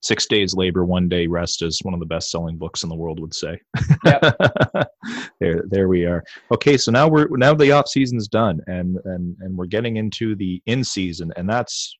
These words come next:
Speaker 1: that phase changes everything now because y-, y-, you're not only scheduling, um,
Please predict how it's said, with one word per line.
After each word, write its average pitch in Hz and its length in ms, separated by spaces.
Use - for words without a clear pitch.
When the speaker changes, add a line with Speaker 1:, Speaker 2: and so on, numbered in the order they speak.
Speaker 1:
that 101 280
phase 107 360
changes 101 440
everything 95 440
now 78 160
because 80 480
y-, 78 160
y-, 87 540
you're 92 140
not 101 160
only 110 200
scheduling, 101 840
um, 87 540